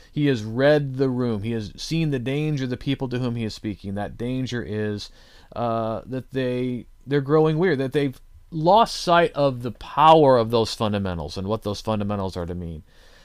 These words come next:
They've lost sight of what this is all about, and they're, they're very much seeing the difficulties all around them on the horizontal level,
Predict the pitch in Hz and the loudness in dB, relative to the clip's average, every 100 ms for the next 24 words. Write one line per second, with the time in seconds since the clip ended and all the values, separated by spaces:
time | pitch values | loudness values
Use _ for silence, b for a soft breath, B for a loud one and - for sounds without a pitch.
0 | b 120 135 131 120 131 147 147 139 - | b -4 -2 -2 -2 0 4 4 2 -2
1 | - - 160 156 151 - 131 131 127 123 | -12 -2 2 2 2 -2 0 2 2 0
2 | 117 - 123 139 - 131 139 117 110 107 | -2 -6 -4 -4 -2 -6 -4 -2 0 0
3 | 104 101 151 127 - b b b b 127 | -2 0 0 0 -2 b b b b -6
4 | 131 131 131 131 127 127 127 131 131 127 | -2 -2 -2 -2 -4 -4 0 2 2 2
5 | - 127 143 139 165 175 147 - 151 151 | -2 -2 0 2 0 0 -2 -4 -6 -4
6 | 147 139 123 131 143 139 135 127 123 110 | -4 -4 -4 -6 -6 -6 -6 -4 -4 -2
7 | 120 120 117 120 127 123 120 - 107 104 | 0 2 2 2 2 0 -2 -4 -4 -4
8 | 104 101 101 101 98 107 120 117 110 120 | -4 -8 -8 -6 -6 -2 -2 -2 -2 -4
9 | 127 117 107 104 101 98 | -4 -6 -6 -4 -6 -8